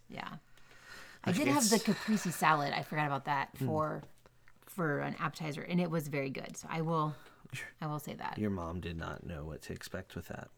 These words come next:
Speaker 1: No,
Speaker 2: No,
Speaker 1: and
Speaker 2: she
Speaker 1: she
Speaker 2: expected
Speaker 1: did
Speaker 2: a
Speaker 1: not
Speaker 2: salad.
Speaker 1: enjoy it. No.
Speaker 2: Yeah,
Speaker 1: No.
Speaker 2: she's not an adventurer. Her and Alden ate the same thing most of the time.
Speaker 1: Sam and I liked it.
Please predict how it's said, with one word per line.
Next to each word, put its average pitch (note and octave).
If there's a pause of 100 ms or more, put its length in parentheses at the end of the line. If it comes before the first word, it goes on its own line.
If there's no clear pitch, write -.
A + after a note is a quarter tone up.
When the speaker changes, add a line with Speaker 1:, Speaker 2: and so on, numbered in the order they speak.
Speaker 1:
No, C#3
Speaker 2:
No, F2
Speaker 1:
and D#3+
Speaker 2:
she -
Speaker 1:
she G2+
Speaker 2:
expected D#3+
Speaker 1:
did -
Speaker 2:
a D#3
Speaker 1:
not D#3
Speaker 2:
salad. D#3
Speaker 1:
enjoy C#3+
it. -
No. - (580)
Speaker 2:
Yeah, - (200)
Speaker 1:
No. F3+
Speaker 2:
she's -
not E2+
an F2
adventurer. E2 (280)
Her B2+
and A2
Alden G2+
ate F2
the E2+
same -
thing -
most -
of -
the -
time. - (100)
Speaker 1:
Sam F#3+
and D#3
I -
liked C#3+
it. -